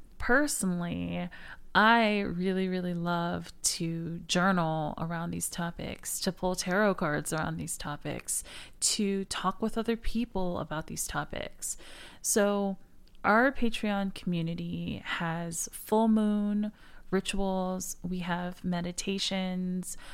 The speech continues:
there are journal prompts, there are gonna be more tarot spreads, and also we're going to have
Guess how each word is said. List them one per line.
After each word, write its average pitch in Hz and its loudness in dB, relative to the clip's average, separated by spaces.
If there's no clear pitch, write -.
there 190 0
are 185 0
journal 202 2
prompts, 185 -2
there 170 0
are - 2
gonna 180 0
be 175 0
more 170 -2
tarot 202 0
spreads, 185 -4
and 190 2
also 269 2
we're 214 0
going 190 0
to - -8
have 175 -2